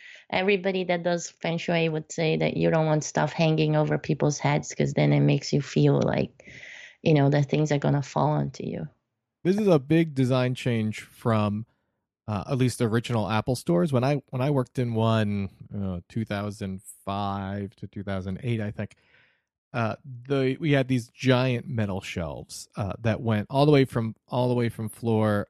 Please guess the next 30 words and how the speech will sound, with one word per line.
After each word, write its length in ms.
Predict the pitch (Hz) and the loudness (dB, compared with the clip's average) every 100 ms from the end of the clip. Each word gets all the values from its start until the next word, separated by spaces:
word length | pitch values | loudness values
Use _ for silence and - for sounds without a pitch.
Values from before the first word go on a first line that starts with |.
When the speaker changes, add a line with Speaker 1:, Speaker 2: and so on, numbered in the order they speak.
| - | -6
Speaker 2:
all 560 | 123 113 113 113 113 110 | 0 4 4 6 6 4
the 80 | |
way 140 | 110 107 | 4 2
up 200 | 101 - | 0 -4
to, 120 | - | -6
like, 280 | 101 95 - | -4 -4 -8
where 280 | - 127 104 - | -4 0 0 -2
if 160 | 127 _ _ | -10 _ _
I 160 | - 127 | -2 2
would 100 | 131 | 2
have 120 | 113 | 2
to 60 | - | -2
stand 160 | - | -2
on 60 | 110 | 0
my 100 | 101 | -2
toes 320 | 98 110 107 | -2 0 0
to 80 | 101 | -2
reach 220 | 95 - | -6 -6
the 100 | - | -10
top 400 | - 104 87 - - | -8 -6 -8 -10 -12
so 140 | - | -8
they 120 | 110 | -6
could 180 | 107 104 | -4 -4
fit 140 | - 113 | -2 -2
as 140 | 110 | -2
much 760 | 123 127 131 135 135 - - - _ _ _ _ - | -2 -2 0 0 -2 -6 -10 -12 _ _ _ _ 2
third-party 520 | 127 131 127 113 110 | 2 4 2 2 2
product 380 | - 110 104 - | 0 0 0 -2
as 120 | 98 | -4
possible. 560 | - 113 113 123 110 | 0 0 0 -4 -8